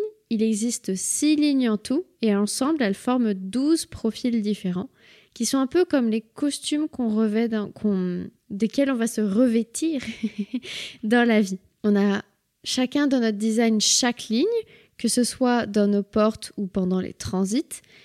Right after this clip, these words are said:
mais il y en a deux qui sont tout particulièrement import-, impactantes et importantes dans notre design, et ces deux lignes sont celles qui sont présentes dans notre soleil et dans notre terre.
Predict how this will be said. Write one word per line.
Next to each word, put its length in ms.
mais 220
il 60
y 40
en 80
a 140
deux 440
qui 120
sont 220
tout 160
particulièrement 800
import-, 500
impactantes 640
et 80
importantes 640
dans 140
notre 120
design, 460
et 60
ces 240
deux 260
lignes 400
sont 200
celles 200
qui 140
sont 160
présentes 640
dans 180
notre 280
soleil 420
et 60
dans 140
notre 280
terre. 340